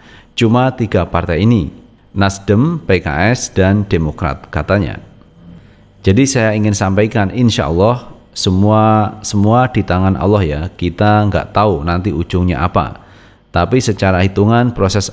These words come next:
manusiawinya nih yang kelihatan kasat matanya nih. Insya Allah semua jalan sama-sama terusnya. Jadi saya ingin sampaikan, insya Allah, semua-semua di tangan Allah ya.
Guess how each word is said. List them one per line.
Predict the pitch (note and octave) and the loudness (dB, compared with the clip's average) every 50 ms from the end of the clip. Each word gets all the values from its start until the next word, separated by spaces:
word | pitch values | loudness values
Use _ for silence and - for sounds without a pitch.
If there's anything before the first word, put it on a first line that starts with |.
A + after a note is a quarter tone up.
| - - - | -12 -16 -6
manusiawinya | - G#2 A#2+ C3+ D3 C#3 B2+ - - B2 G#2+ F#2+ F#2 F#2 E2+ F2 G2+ A2 A2+ G#2+ - - | -2 0 2 2 2 0 -2 -2 0 0 2 2 2 0 0 2 2 0 0 0 -2 -2
nih | - A2 A#2+ A#2+ G#2+ F#2+ F2+ | 0 0 2 2 0 0 0
yang | G#2 G2+ G2+ G#2 G#2 G2+ G#2 - | 2 2 2 0 -2 -4 -4 -4
kelihatan | - F2 E2+ D#2 D#2 E2+ E2+ F2 F#2+ F#2+ F#2 | -4 -2 -2 -2 -2 -2 -2 -2 -2 -2 -4
kasat | - F2 E2+ - E2 D#2 - - | -4 -6 -6 -4 -8 -8 -6 -8
matanya | D2+ D#2 F2 F2 F2 F2+ E2+ D#2 | -6 -4 -2 -2 0 0 0 -2
nih. | C2+ C#2 - - - | -4 -6 -10 -4 -2
Insya | G2+ G2 F#2 - D2 C2 | 0 0 0 0 -4 -2
Allah | E2 F#2+ A#2 C3+ C3+ C3+ - - - - - - _ | 0 2 2 2 0 -2 -8 -18 -20 -20 -20 -20 _
semua | - - - F2 F2+ F#2+ G2 G2+ G#2 | -12 -8 -4 0 2 2 2 2 2
jalan | G2+ - - D#2+ D#2 D#2+ D#2+ E2 | 0 -2 -4 -2 -2 -2 -2 -2
sama-sama | D#2+ - D2+ D2 D2 D2 - G2 G#2+ G#2+ E2+ C#2 C2+ | -4 -4 -6 -4 -4 -2 0 0 2 2 0 -2 -4
terusnya. | - - D#2 - - - B1+ G#1+ G1+ - - - _ _ _ _ _ _ _ _ _ _ _ _ _ _ _ _ _ _ - - - | -8 -8 -8 -8 -8 -10 -10 -10 -12 -14 -18 -20 _ _ _ _ _ _ _ _ _ _ _ _ _ _ _ _ _ _ -20 -20 -2
Jadi | - A2 G#2+ G2+ C#3+ D3 D3 C#3+ B2 | 0 0 2 4 4 4 4 2 2
saya | B2+ B2 A#2+ A#2+ A2+ | 2 2 2 2 2
ingin | A2 G#2+ A2+ A2 G#2 | 2 2 2 0 0
sampaikan, | - A2+ G#2 G2+ A2 A#2+ A#2 - G2+ E2+ E2 D2+ - | 0 0 0 2 2 0 0 0 -2 -4 -4 -6 -2
insya | C3 C3+ C3+ C3 A#2+ - - F#2 D2 | 0 0 2 2 0 -2 -2 -2 -2
Allah, | D2+ D2 F2 G2 E2+ - - - - - - _ _ _ _ _ _ _ _ _ _ _ _ _ | 0 2 2 2 2 0 -4 -10 -18 -20 -20 _ _ _ _ _ _ _ _ _ _ _ _ _
semua-semua | - - - F#2+ F#2+ G2+ G#2 G2+ G2+ G2+ - - G2 G2 A2 A2+ A#2 A#2 | -10 -4 0 2 4 4 4 4 2 0 0 0 0 2 2 2 2 0
di | - G#2+ - | 0 -2 -4
tangan | - F2+ F#2 F#2+ F2+ | -2 -2 0 -2 -2
Allah | A#1 C2 F#2 G2 G#2+ G2+ G2+ | -2 0 0 2 2 2 0
ya. | E2+ D#2 D2+ | 0 -2 -4